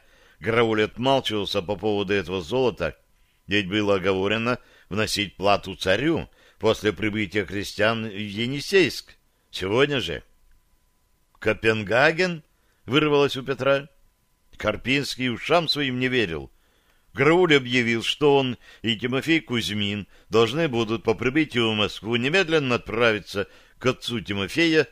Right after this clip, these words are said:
Савелию Игнатьевичу. Кузьмину нужно было поправить своё шаткое финансовое состояние, а Соколов хотел отблагодарить московского купца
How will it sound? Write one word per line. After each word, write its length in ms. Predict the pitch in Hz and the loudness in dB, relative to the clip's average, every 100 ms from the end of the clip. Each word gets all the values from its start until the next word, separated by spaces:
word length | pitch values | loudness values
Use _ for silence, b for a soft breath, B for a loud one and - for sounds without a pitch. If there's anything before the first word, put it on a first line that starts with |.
| _ | _
Савелию 480 | - 127 147 143 139 | -2 0 0 -2 -4
Игнатьевичу. 720 | 107 123 123 117 120 - 127 - _ _ _ _ _ b b b | -2 -2 -2 -2 -8 -8 -8 -12 _ _ _ _ _ b b b
Кузьмину 500 | - 135 117 143 143 | 0 0 4 4 4
нужно 280 | 139 127 123 | 2 2 2
было 200 | 127 127 | 4 4
поправить 580 | 127 120 123 123 120 107 | 4 2 4 4 4 0
своё 220 | 120 120 | -2 -2
шаткое 480 | - 123 107 120 117 | 2 2 2 -2 -4
финансовое 640 | 110 120 120 - 117 117 - b | -4 -2 -2 -2 0 0 -2 b
состояние, 760 | - 120 - 135 160 151 87 71 _ _ B B | -6 -6 0 2 4 2 -2 -8 _ _ B B
а 300 | 95 110 107 | 4 4 4
Соколов 480 | 95 117 90 151 160 | 0 -2 0 2 2
хотел 380 | 110 92 143 147 | 0 -2 -2 0
отблагодарить 720 | 120 113 127 143 143 90 73 | 0 0 0 0 0 -2 -8
московского 640 | 95 95 110 98 - 87 | -8 -4 -2 -2 -4 -10
купца 500 | 78 78 - 139 160 | -10 -14 0 2 2